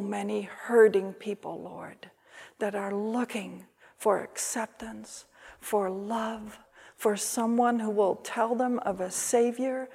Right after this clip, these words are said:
of a God who is powerful to set them free. Thank you, Lord, that the gospel, this mystery, is known here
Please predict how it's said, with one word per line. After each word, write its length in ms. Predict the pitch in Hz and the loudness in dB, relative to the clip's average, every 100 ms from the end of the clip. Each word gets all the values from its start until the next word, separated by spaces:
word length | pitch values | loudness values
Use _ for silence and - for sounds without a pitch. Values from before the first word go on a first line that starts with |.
| - - - | -20 -20 0
of 160 | 220 202 | 2 6
a 120 | 202 | 4
God 520 | 185 220 226 226 240 | 4 4 4 4 0
who 180 | 214 202 | 0 0
is 220 | 180 - | 0 -2
powerful 800 | - - 254 269 294 - - 277 | -6 -6 0 2 2 0 0 0
to 160 | 269 180 | 0 -6
set 440 | - - 233 240 | -6 -6 -6 -8
them 180 | 214 185 | -8 -10
free. 540 | 185 - - 240 262 269 _ _ _ _ _ _ _ _ _ | -10 -8 -2 -2 -4 -14 _ _ _ _ _ _ _ _ _
Thank 340 | 254 214 208 - | -10 -8 -10 -12
you, 100 | 202 | -10
Lord, 480 | 208 208 202 196 - _ _ _ - - | -10 -10 -10 -12 -16 _ _ _ -20 0
that 280 | 220 - - | 2 2 0
the 100 | 185 | -2
gospel, 680 | - 220 247 - - 262 | -2 -4 -4 -4 0 0
this 280 | 214 190 185 | 2 0 2
mystery, 720 | 214 226 269 269 - 269 269 | 4 6 6 4 -2 -2 -2
is 200 | - 180 | 0 0
known 600 | 190 202 226 311 339 254 | 2 4 6 6 6 6
here 680 | 165 - 240 294 226 - - | 2 0 4 4 4 0 -10